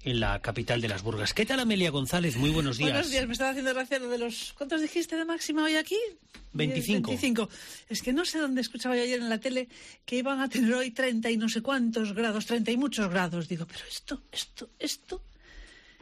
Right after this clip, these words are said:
Speaker 2: esto es, alguien se está riendo de nosotros, no sé dónde, pero es, no es normal. En el mes de octubre más de treinta y, no sé, treinta y cinco, treinta y siete grados, no sé si eran,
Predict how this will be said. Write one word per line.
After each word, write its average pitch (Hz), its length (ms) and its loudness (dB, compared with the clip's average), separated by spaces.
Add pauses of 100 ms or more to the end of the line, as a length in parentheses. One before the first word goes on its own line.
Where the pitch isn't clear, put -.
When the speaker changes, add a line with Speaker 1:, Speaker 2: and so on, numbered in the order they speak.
(180)
Speaker 2:
esto - 300 2
es, - 540 -6 (320)
alguien 247 260 0
se 247 80 0
está 214 220 -2
riendo 196 340 0
de 185 80 0
nosotros, 233 720 -2 (320)
no 220 140 2
sé 208 120 2
dónde, 226 420 0 (800)
pero 170 160 0
es, 165 100 -2
no 202 320 0
es 220 80 4
normal. 202 380 0 (760)
En 180 120 2
el 185 60 2
mes 202 160 0
de 220 80 2
octubre 220 280 -2
más 208 220 0
de 214 100 0
treinta 196 420 0
y, 190 200 0
no 269 120 -2
sé, 269 120 0
treinta 175 240 -2
y - 20 -12
cinco, 339 260 -2
treinta 175 260 -2
y - 20 0
siete 233 200 0
grados, 247 280 0
no 233 100 4
sé 226 100 -2
si - 140 -2
eran, 175 300 -2